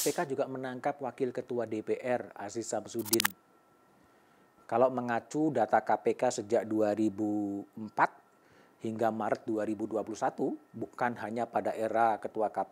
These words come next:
K Firly, tapi ini dalam kurun waktu yang cukup panjang, tujuh belas tahun, ada seratus tiga puluh bupati, wali kota, dan wakilnya, dan dua puluh dua gubernur atau bekas gubernur dan wakilnya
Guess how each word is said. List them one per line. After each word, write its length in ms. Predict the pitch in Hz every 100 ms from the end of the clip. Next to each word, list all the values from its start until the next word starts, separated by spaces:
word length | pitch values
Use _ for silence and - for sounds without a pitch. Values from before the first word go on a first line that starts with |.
| 101
K 160 | 101 98
Firly, 480 | 110 110 135 214
tapi 320 | - 101 98 104
ini 80 |
dalam 320 | 113 101 101 -
kurun 240 | 110 110 110
waktu 340 | 101 - 107
yang 160 | 101 104
cukup 300 | 107 113 101
panjang, 320 | 98 117 147
tujuh 180 | 123 107
belas 300 | 104 98 98
tahun, 260 | 110 185 311 - - - - - -
ada 640 | - 151 151 180 190 190 185 - - - -
seratus 640 | - 151 156 - - 180
tiga 360 | - 127 123 120
puluh 240 | - 139
bupati, 640 | - 113 - 107 - 147 151
wali 240 | 120 113
kota, 560 | - 110 - 135 135 135 - - _ -
dan 160 | 113 113
wakilnya, 720 | 110 - 117 107 131 139 131 -
dan 240 | 131 135 120
dua 240 | 117 127
puluh 240 | 120 127
dua 160 | 117 123
gubernur 640 | 120 117 113 123 147 151
atau 240 | 120 - 117
bekas 320 | 107 98 101
gubernur 400 | - 101 113 127
dan 160 | 117 113
wakilnya 640 | 107 - 123 131 143 143